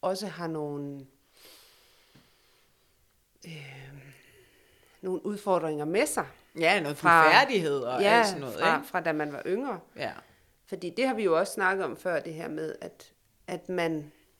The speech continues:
Speaker 1: kigger tilbage, ser billeder af sig selv.
Speaker 2: Mm.
Speaker 1: Vi kan lægge nogle, vi har nogle rigtig flotte billeder af os, da vi var yngre.
Speaker 2: <laughs>
Speaker 1: Dem kan vi lægge op.
Speaker 2: Nogle sjove billeder er nok mere.
Speaker 1: <laughs> Øh, og man kigger til billeder, på billeder af sig selv,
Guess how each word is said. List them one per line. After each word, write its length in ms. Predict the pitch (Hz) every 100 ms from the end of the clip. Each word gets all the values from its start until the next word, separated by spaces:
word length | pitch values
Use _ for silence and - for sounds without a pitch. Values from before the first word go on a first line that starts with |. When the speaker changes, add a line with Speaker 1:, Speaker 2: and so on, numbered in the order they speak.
| _ -
Speaker 1:
kigger 260 | - 214 196
tilbage, 760 | 190 196 185 170 175 208 254 - _ _
ser 220 | - - 185
billeder 400 | 196 202 247 226
af 100 | 175
sig 120 | 170
selv. 320 | - 185 - -
Speaker 2:
Mm. 320 | - 170 139 135 _ _
Speaker 1:
Vi 100 | 175
kan 160 | 175 147
lægge 220 | 156 156
nogle, 220 | 165 165
vi 100 | -
har 160 | 170 165
nogle 280 | 156 160 -
rigtig 320 | 165 180 190 190
flotte 240 | 151 147
billeder 340 | 147 151 156 147
af 140 | 131
os, 440 | - 190 - - - -
da 40 |
vi 220 | 143 151
var 80 | 147
yngre. 240 | 151 151 156 - - 349
Speaker 2:
<laughs> 240 | - 403
Speaker 1:
Dem 120 | 180
kan 140 | 175 165
vi 60 |
lægge 220 | 156 147
op. 80 | 156
Speaker 2:
Nogle 200 | 175 151
sjove 320 | - 165 156
billeder 320 | 160 156 156 165
er 140 | 175
nok 240 | 170 175
mere. 300 | 220 208 262 - - -
Speaker 1:
<laughs> 100 | 156 - 226 - - - - - - -
Øh, 560 | 190 190 185 175 170 156 -
og 120 | 190
man 100 | 196
kigger 220 | 196 208
til 120 | 202
billeder, 360 | 180 202 202 -
på 100 | -
billeder 280 | 185 220 226
af 100 | 196
sig 120 | 180
selv, 300 | - 220 214